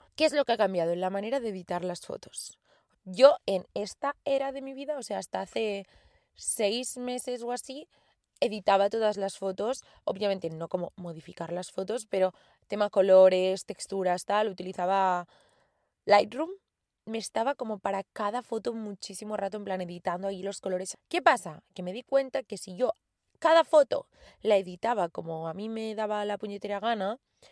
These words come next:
era muy difícil llegar a tener algo que fuera coherente todo, ¿no? Porque entonces cada foto estaría editada como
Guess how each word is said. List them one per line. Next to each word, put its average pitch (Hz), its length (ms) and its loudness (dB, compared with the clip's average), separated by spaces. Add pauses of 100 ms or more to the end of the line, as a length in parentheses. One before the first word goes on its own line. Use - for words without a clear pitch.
(200)
era 240 180 6
muy 240 180 0
difícil 226 440 -8
llegar 196 240 -2
a 190 60 -4
tener 190 260 -2
algo 190 240 0
que 196 160 -8
fuera 196 300 0
coherente 190 640 2
todo, 254 260 2
¿no? 202 140 -8
Porque 185 200 -8
entonces 180 200 -8
cada 185 220 -6
foto 196 180 -10
estaría 190 340 -8
editada 190 340 -6
como 185 200 -8